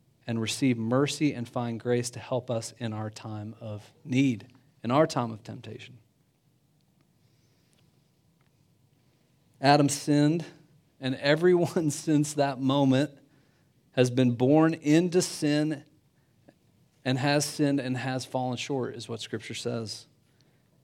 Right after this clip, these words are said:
And Jesus, in his life in perfect obedience, undoes the life of Adam's failure and all of our failures as well.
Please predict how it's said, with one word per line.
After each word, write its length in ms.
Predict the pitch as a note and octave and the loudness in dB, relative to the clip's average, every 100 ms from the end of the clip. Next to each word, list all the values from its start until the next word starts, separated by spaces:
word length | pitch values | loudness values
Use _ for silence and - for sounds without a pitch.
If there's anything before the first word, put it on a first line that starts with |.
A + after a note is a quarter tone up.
| - | -8
And 140 | A#2+ A2+ | -4 -2
Jesus, 640 | A2+ D3 F3 E3 D#3+ C#3+ | 4 6 6 4 0 0
in 200 | C#3 C3 | -2 -4
his 240 | A#2+ B2 B2+ | -2 -4 -2
life 480 | C3 C#3 C#3 C3+ | 0 2 2 -2
in 160 | - A#2+ | -8 -8
perfect 520 | - D3+ D3 C3+ - | -2 -2 -2 -6 -6
obedience, 960 | B2 A#2+ A#2 C3 C3 A2 A2 - - - _ _ _ _ _ _ _ _ _ - | -6 -4 0 2 0 -4 -8 -12 -14 -18 _ _ _ _ _ _ _ _ _ -2
undoes 1120 | C#3 C#3+ C3+ A2+ C3 C3 C3+ A2+ A#2 - - - _ _ _ _ _ _ - | 2 2 2 2 2 4 2 0 -6 -8 -12 -18 _ _ _ _ _ _ -6
the 120 | A2+ | 0
life 420 | A#2 A#2+ A#2+ - | 2 4 2 -2
of 160 | A#2 A#2 | -8 -4
Adam's 420 | A#2 A2+ A2 - | -4 -4 -8 -8
failure 440 | - A#2 A#2 A#2 | -2 -2 -2 -4
and 240 | A#2 A2+ A2+ | -6 -8 -10
all 240 | A2+ A#2+ A#2 | -6 -2 -2
of 120 | G#2+ | -2
our 180 | A2+ A2 | -6 -8
failures 540 | - A2 A2 G#2+ G#2+ | -8 -8 -8 -10 -12
as 140 | A2 - | -16 -14
well. 280 | G#2+ G2 | -14 -16